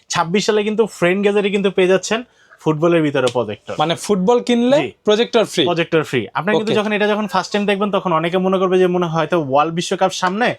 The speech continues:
Speaker 2: হুম, হুম।
Speaker 1: এর জন্য মনে একটা ফুটবল ডিসপ্লে দিয়ে রাখছে, কিন্তু
Speaker 2: আচ্ছা,
Speaker 1: আসলে
Speaker 2: আচ্ছা।
Speaker 1: না, এটা কিন্তু একটা প্রজেক্টর ভাই।
Speaker 2: প্রজেক্টর এখন ফুটবলের ভিতরে?
Speaker 1: হ্যাঁ, আর এটার ভিতরে কিন্তু আপনারা এইচডিএমআই পোর্ট দেওয়া আছে, ইউএসবি পোর্ট দেওয়া আছে, আরো
Speaker 2: অডিও পোর্ট
Speaker 1: বিস্তারিত,
Speaker 2: থাকবে, পাওয়ার
Speaker 1: হ্যাঁ।
Speaker 2: পোর্ট তো থাকবেই।
Speaker 1: জি, আরো বিস্তারিত আমরা ভিডিও বলে দিব।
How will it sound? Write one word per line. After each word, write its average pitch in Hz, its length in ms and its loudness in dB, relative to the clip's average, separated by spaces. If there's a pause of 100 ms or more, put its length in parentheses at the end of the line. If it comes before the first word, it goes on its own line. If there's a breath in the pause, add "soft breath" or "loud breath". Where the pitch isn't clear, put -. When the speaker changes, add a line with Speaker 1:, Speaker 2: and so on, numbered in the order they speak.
Speaker 2:
হুম, 180 120 0
হুম। 175 120 -2
Speaker 1:
এর 180 80 2
জন্য 202 160 0
মনে 196 160 0
একটা 185 120 0
ফুটবল 170 420 2
ডিসপ্লে 165 360 0
দিয়ে 127 160 0
রাখছে, 120 220 -4
কিন্তু 175 180 0
Speaker 2:
আচ্ছা, 180 160 -2
Speaker 1:
আসলে 190 80 0
Speaker 2:
আচ্ছা। 143 160 -2
Speaker 1:
না, 92 80 -8 (240 loud breath)
এটা 151 140 2
কিন্তু 156 160 -2
একটা 143 120 -4
প্রজেক্টর 131 520 0
ভাই। 110 80 -4
Speaker 2:
প্রজেক্টর 220 440 4
এখন 226 240 2
ফুটবলের 208 440 2
ভিতরে? 151 340 2
Speaker 1:
হ্যাঁ, 117 300 -4
আর 139 200 -2
এটার 180 320 0
ভিতরে 196 260 0
কিন্তু 202 180 0
আপনারা 190 280 0
এইচডিএমআই 160 520 2
পোর্ট 151 180 -2
দেওয়া 160 140 2
আছে, 156 100 0
ইউএসবি 143 280 0
পোর্ট 156 240 -2
দেওয়া 180 160 0
আছে, 170 80 -2
আরো 160 80 4
Speaker 2:
অডিও 185 200 2
পোর্ট 214 120 2
Speaker 1:
বিস্তারিত, 196 200 2
Speaker 2:
থাকবে, 175 260 0
পাওয়ার 175 220 2
Speaker 1:
হ্যাঁ। 180 60 -8
Speaker 2:
পোর্ট 190 160 -2
তো 202 80 0
থাকবেই। 147 420 -2
Speaker 1:
জি, 123 120 0
আরো 147 180 0
বিস্তারিত 196 340 0
আমরা 190 160 2
ভিডিও 165 320 2 (480)
বলে 147 300 2
দিব। 156 180 2